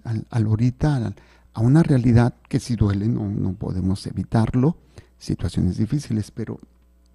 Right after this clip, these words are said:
cuando vemos nuestra existencia desde esta perspectiva, o sea, por más, eh, obstáculos, por más situaciones de dolor, por más situaciones de abandono,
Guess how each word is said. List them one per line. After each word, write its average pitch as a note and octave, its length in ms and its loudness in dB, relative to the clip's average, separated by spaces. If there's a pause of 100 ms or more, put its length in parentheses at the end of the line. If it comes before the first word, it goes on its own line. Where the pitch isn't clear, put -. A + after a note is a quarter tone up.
(240)
cuando A#2+ 180 0
vemos C#3+ 300 -2
nuestra B2+ 260 -8
existencia A2+ 720 -10 (260)
desde A2+ 300 -4
esta C#3+ 240 -6 (100)
perspectiva, A#2+ 720 -6 (380)
o - 80 -14
sea, A2 200 -6 (280)
por A#2+ 180 -6
más, C#3 460 -2 (240)
eh, A#2+ 180 -10
obstáculos, A#2+ 680 -14
por A2+ 240 -8
más D3 340 -2 (260)
situaciones A#2+ 680 -6
de A2 80 -4
dolor, G#2+ 380 -4
por - 180 -8
más C3 200 -6
situaciones A#2 680 -10
de G#2+ 80 -4
abandono, G#2 540 -2